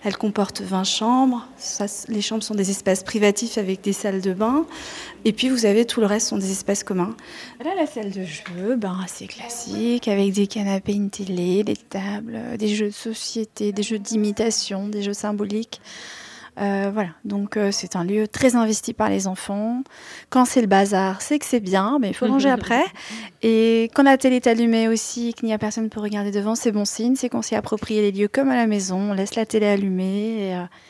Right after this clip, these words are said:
Speaker 1: voilà, on peut, euh, faire une bataille de polochon, faire une sieste, faire du
Speaker 2: <laughs>
Speaker 1: yoga. Et pour les bébés aussi, c'est sympa, on peut se mettre pieds nus et faire un petit peu de motricité. Donc, euh, très, très apprécié par les parents avec la, la véranda qui donne sur l'extérieur.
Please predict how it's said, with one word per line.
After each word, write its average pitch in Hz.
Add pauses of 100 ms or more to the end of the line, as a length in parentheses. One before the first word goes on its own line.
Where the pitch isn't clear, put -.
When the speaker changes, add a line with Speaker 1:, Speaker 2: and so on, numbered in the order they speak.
(500)
Speaker 1:
voilà, 202 (140)
on 226
peut, 220
euh, 196
faire 208
une 202
bataille 190
de 208
polochon, 202
faire 220
une 208
sieste, 196
faire -
du 220
Speaker 2:
<laughs> 214
Speaker 1:
yoga. 202 (760)
Et 226
pour 262
les 247
bébés 240
aussi, 254
c'est 277
sympa, 233
on 240
peut 247
se 233
mettre 196
pieds 208
nus 208
et 220
faire 208
un 196
petit 202
peu 214
de 208
motricité. 202
Donc, 202
euh, 196 (320)
très, -
très 254
apprécié 233
par 214
les 196
parents 202
avec 208
la, 185 (680)
la 208
véranda 190 (360)
qui -
donne 190
sur -
l'extérieur. 190